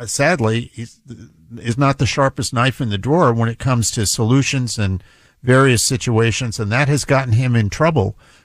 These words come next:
before when he was running for president in, uh, nineteen eighty-seven. Um, he was simultaneously chairing the Robert Bork hearings when I was a young White House aide to President Reagan and,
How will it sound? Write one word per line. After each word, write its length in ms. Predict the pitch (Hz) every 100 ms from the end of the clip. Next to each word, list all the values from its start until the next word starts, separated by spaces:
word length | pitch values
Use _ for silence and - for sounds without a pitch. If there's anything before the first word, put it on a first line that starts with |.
| _
before 420 | 98 - 156 139
when 220 | 117 110 107
he 100 | 110
was 220 | 107 92
running 280 | 117 139 139
for 140 | 135
president 540 | - 104 85 90 87 -
in, 340 | 104 101 98 98
uh, 300 | 98 95 98 _ - _ _ -
nineteen 460 | 101 117 - 120
eighty-seven. 840 | 107 110 104 - 127 110 87 87 -
Um, 500 | 95 98 95 95 95
he 160 | 95 113
was 420 | 98 87 - -
simultaneously 840 | - - 131 123 - 131 117 - 107
chairing 420 | - 127 117 113
the 80 | 107
Robert 400 | 101 113 104 98
Bork 300 | 113 123 135
hearings 480 | 113 98 95 98 -
when 100 | 95
I 140 | 101
was 240 | 101 101 -
a 80 | 95
young 340 | 101 104 101
White 200 | 107 107
House 320 | 113 98 -
aide 340 | 104 98 98 - - _ _
to 100 | 107
President 440 | - 110 104 101 98
Reagan 440 | 110 104 101 98 _ _ _ _ _ _ - -
and, 460 | - 117 104 101 92